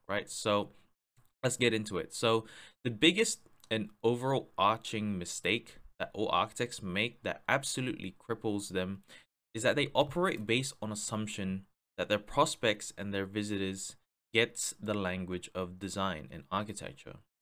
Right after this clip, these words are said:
It's really that simple, right? Architects spend way too much time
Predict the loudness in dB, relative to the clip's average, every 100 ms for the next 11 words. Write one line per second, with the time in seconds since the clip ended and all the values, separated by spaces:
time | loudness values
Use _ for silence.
0 | _ -8 -6 0 2 4 2 0 -6 -6
1 | -10 -14 _ 0 0 0 -18 -20 -20 _
2 | _ 2 2 4 2 0 -6 -10 -12 -4
3 | 0 0 -2 -12 _ -2 6 6 6 0
4 | -4 -4 -4 -6 -6 -4 -2 -2 -4